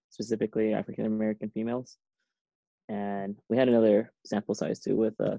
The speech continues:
Caucasian females. And I was just looking for correlations and associations for hepcidin, uh, which is a regulate-, regulator for iron metabolism. And it's looking for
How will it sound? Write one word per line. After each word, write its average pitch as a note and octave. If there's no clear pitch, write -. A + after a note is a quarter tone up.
Caucasian G#2
females. G#2+
And A#2
I A#2
was A#2+
just A#2
looking A2+
for G#2+
correlations G#2
and G#2+
associations G#2+
for G#2+
hepcidin, A2+
uh, G2+
which G#2+
is G#2
a G#2
regulate-, G#2+
regulator A2+
for G#2
iron G#2+
metabolism. A2+
And G#2
it's -
looking A2
for G#2+